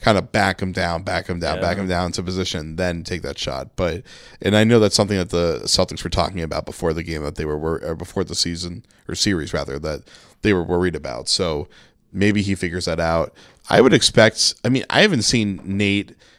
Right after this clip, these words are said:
Speaker 1: in, in a situation going up against a team with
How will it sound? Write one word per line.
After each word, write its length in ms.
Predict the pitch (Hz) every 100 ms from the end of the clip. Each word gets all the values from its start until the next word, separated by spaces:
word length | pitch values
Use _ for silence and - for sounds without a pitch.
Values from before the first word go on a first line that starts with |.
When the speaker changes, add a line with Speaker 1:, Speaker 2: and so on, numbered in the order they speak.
| _ -
Speaker 1:
in, 520 | 104 101 92 85 85 - -
in 140 | 110 107
a 80 | 92
situation 760 | - - 110 101 101 - 98
going 260 | 95 98 95
up 140 | 90
against 300 | 92 92 90
a 40 |
team 600 | 85 - 104 101 95 90
with 360 | 90 87 -